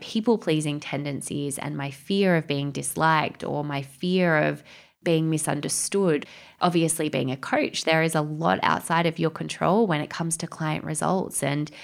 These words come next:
knowing that I can't practice over responsibility and I can only be responsible to a point, and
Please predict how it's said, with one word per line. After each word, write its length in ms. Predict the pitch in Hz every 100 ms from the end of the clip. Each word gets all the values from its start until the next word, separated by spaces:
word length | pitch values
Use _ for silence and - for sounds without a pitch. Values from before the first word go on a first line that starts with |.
| - -
knowing 540 | 170 165 160 160 160
that 400 | 160 147 143 - - _ -
I 500 | 170 160 156 147 - -
can't 420 | - 170 160 165
practice 520 | - - - 147 139 -
over 240 | 160 160
responsibility 920 | 156 147 - 139 - 160 175 185 147 147
and 100 | 147
I 300 | 139 143 135
can 180 | - -
only 440 | - 156 151 151 147
be 440 | 147 139 147 147 - - -
responsible 640 | 160 - 160 147 175 160
to 180 | - -
a 40 |
point, 580 | - - 254 240 170 -
and 300 | 143 147